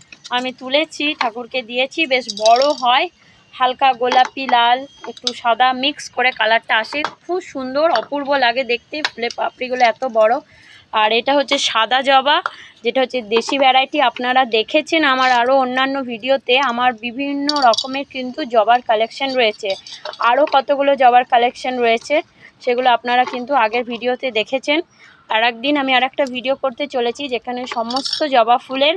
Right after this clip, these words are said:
বিভিন্ন ভ্যারাইটি নিয়ে আপনাদের কাছে তুলে ধরবো। দেখুন, তো দেখতেই পাচ্ছেন টব, টবে ফুটো করা হয়ে গেছে। যে ড্রেনেজের জন্য আমরা দিচ্ছি প্রথমেই, দেখুন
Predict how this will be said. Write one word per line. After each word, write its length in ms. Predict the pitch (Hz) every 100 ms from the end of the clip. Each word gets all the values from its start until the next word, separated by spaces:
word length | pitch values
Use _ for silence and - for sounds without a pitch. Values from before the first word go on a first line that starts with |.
| -
বিভিন্ন 280 | 254 262 254 247
ভ্যারাইটি 360 | 220 220 - 247
নিয়ে 200 | 233 311 - - - - 220
আপনাদের 400 | 208 226 226 233
কাছে 220 | 233 262 254
তুলে 180 | 220 208 202
ধরবো। 280 | 185 175 190 - - - 208
দেখুন, 280 | 185 185 175 - - - - - - - _ _
তো 180 | - - 247
দেখতেই 260 | 233 277 262
পাচ্ছেন 300 | 262 277 269 262
টব, 240 | 226 254 - _
টবে 200 | - 226 233
ফুটো 200 | 220 233
করা 220 | 233 226
হয়ে 260 | 233 226 233 254
গেছে। 280 | 247 - 294 349 _ - - - - - - - - - - - - _ _ _ _ _ - _ _ _ - - - - - 214
যে 80 | 233 208
ড্রেনেজের 520 | 226 233 240 240 247 208
জন্য 220 | 240 240 240 226
আমরা 180 | 226 233 214
দিচ্ছি 300 | 226 - 254 226
প্রথমেই, 480 | 220 - 226 233 247 220
দেখুন 280 | 208 226